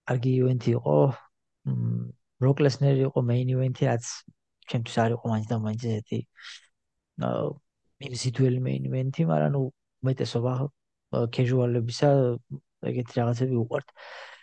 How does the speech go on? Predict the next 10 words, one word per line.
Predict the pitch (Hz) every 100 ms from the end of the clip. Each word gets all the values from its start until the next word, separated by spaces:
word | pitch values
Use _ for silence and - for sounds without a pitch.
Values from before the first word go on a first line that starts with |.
| _ _ _ _ _ 139
U | 147
F | 160
C | -
ორასმა | 139 143 165 160 - 123 120 113 _ _
ვერ | - 131 123
გაამართლა, | 135 131 131 131 - 147
ეგეც | 127 127 127
მახსოვს, | 120 - 143 147
რამოდენიმე | 135 120 123 131 127
წლის | - 120